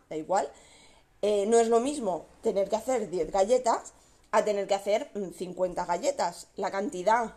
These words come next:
que necesitaremos de fondant o que necesitaremos de glasa será muy diferente. Concretamente, eh, por ejemplo,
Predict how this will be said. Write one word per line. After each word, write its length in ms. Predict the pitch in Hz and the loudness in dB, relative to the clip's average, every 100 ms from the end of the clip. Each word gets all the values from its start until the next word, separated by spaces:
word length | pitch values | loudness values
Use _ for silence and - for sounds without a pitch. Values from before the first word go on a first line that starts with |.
| - | -12
que 80 | 185 | -12
necesitaremos 640 | 190 180 165 147 165 170 | -10 -10 -6 -4 -4 -4
de 80 | 156 | -6
fondant 400 | 185 175 262 220 | -6 -6 -6 -6
o 80 | 175 | -8
que 80 | |
necesitaremos 560 | 175 175 165 160 165 185 | -12 -14 -12 -10 -8 -8
de 120 | 240 | -6
glasa 360 | 214 190 214 220 - - _ - | -6 -6 -6 -10 -14 -20 _ -8
será 480 | - 190 190 196 - | 0 2 2 0 -6
muy 400 | 185 185 190 190 - | -10 -2 -2 -4 -12
diferente. 580 | 165 170 170 87 - - _ - - _ - _ _ _ - | -12 -10 -8 -8 -10 -20 _ -20 -20 _ -20 _ _ _ 2
Concretamente, 960 | 247 254 294 311 330 330 302 269 269 - | 2 4 4 4 0 -2 0 -2 -2 -2
eh, 380 | 202 196 190 185 | 0 2 0 -2
por 100 | 190 | -4
ejemplo, 360 | 208 175 - | -4 -4 -6